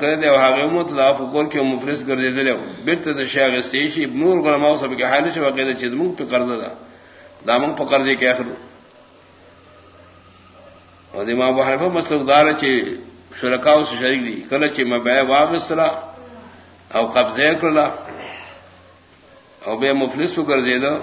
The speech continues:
نواز بای مستبد مستقل په اخذ باندې شي کې سه نور غلمام مو سره شریک دي، په قدر د خپل قرضې وته اخلي، هغه خپل حصہ. به د امام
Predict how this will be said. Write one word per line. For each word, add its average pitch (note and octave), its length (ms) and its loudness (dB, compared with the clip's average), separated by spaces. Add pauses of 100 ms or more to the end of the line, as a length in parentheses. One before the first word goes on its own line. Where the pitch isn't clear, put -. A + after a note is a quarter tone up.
(880)
نواز C#3+ 480 4
بای C3 340 6
مستبد C#3+ 520 -2
مستقل C#3+ 460 -2
په D3 140 -4
اخذ C#3 160 0
باندې C3+ 280 0
شي F3 100 -2
کې C#3+ 220 -2
سه C#3 120 2
نور D3 220 0 (100)
غلمام C3+ 460 2 (140)
مو B2+ 120 -6
سره C3 120 -6
شریک C#3+ 340 0
دي، C#3+ 160 0
په B2 180 -2
قدر D3+ 280 0
د C#3+ 200 -2
خپل A#2+ 200 -4
قرضې B2+ 360 0
وته C3+ 240 -2 (320)
اخلي، C3+ 280 -4 (800)
هغه C3 300 2
خپل B2+ 160 0
حصہ. B2 320 -2 (2750)
به G#2+ 160 -4
د A#2+ 60 -2
امام C3+ 280 2